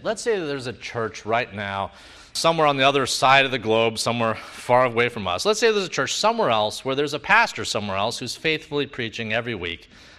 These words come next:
opening up the word, saying, "Thus saith the Lord." Let's say that such a church exists, as I'm sure that it does. Now, what if in that church, what if no one's ever converted? What if the people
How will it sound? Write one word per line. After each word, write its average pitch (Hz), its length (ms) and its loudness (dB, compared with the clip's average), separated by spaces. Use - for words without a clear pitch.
opening 135 360 0
up 135 120 -2
the 147 100 -2
word, 107 460 -2
saying, 104 340 -8
"Thus 120 260 -4
saith 113 260 -6
the 104 80 -8
Lord." 95 160 -6
Let's 202 240 0
say 170 200 -2
that 143 140 -4
such 135 220 -6
a 156 40 -6
church 127 280 -6
exists, 113 400 -6
as 104 120 -8
I'm 110 200 -4
sure 110 360 -4
that 101 180 -4
it 101 220 -8
does. - 380 0
Now, 147 200 -2
what 220 280 0
if 190 160 -2
in 143 80 -6
that 180 220 -4
church, 123 540 -6
what 220 180 0
if 285 120 -8
no 220 140 -2
one's 190 200 -2
ever 156 180 -2
converted? 127 640 -6
What 240 180 0
if 285 120 -4
the 170 100 -8
people 180 520 -4